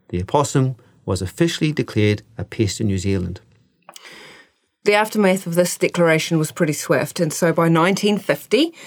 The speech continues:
Speaker 2: possums had managed to extend their territory, establishing themselves in over half of New Zealand's regions.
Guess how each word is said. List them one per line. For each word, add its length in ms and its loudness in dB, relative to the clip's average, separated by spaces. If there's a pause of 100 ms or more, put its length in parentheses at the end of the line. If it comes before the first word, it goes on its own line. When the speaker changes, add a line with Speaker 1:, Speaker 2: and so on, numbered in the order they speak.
(340)
Speaker 2:
possums 400 0
had 140 -2
managed 380 2
to 80 2
extend 520 0
their 120 2
territory, 720 0 (360)
establishing 640 0
themselves 440 0
in 60 2
over 160 2
half 460 0
of 160 -6
New 100 0
Zealand's 580 0
regions. 680 -4